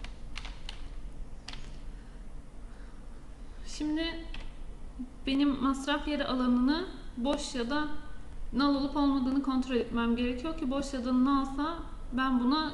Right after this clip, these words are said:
kızmam gerekiyor. Yani kayıt etmemem gerekiyor. Bunu da if koşuluyla sağlarım. If koşuluyla objemin içindeki, yani invoice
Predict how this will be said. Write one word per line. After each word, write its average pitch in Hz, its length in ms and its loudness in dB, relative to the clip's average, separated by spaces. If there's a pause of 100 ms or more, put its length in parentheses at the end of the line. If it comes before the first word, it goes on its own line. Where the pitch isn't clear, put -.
(140)
kızmam 262 420 4
gerekiyor. 208 480 0 (160)
Yani 233 340 2
kayıt 262 300 0
etmemem 190 520 0
gerekiyor. 233 480 -4 (460)
Bunu 294 220 0
da 320 220 0 (140)
if - 180 -2
koşuluyla 277 520 0
sağlarım. 196 540 -2 (760)
If 285 160 0
koşuluyla 277 720 -2 (4000)
objemin 269 500 2
içindeki, 214 460 0
yani 190 260 0
invoice 233 460 4